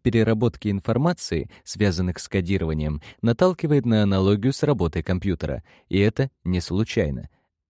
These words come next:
Компьютерная метафора — один из самых заметных теоретических тезисов ранней когнитивной психологии. По определению Аристотеля, метафорой является использование слов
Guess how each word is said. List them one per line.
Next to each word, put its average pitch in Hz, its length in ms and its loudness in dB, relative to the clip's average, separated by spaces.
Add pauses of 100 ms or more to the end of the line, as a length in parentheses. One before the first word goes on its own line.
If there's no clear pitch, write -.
Компьютерная 120 640 0
метафора — 120 680 -4 (300)
один 151 320 2
из 147 80 0
самых 160 420 2
заметных 127 600 2
теоретических 101 840 0
тезисов 95 560 -2
ранней 92 360 2
когнитивной 98 640 -2
психологии. 101 760 -2 (500)
По 107 100 2
определению 123 720 2
Аристотеля, 104 720 -2 (220)
метафорой 139 540 2
является 127 560 2
использование 92 680 0
слов 120 380 0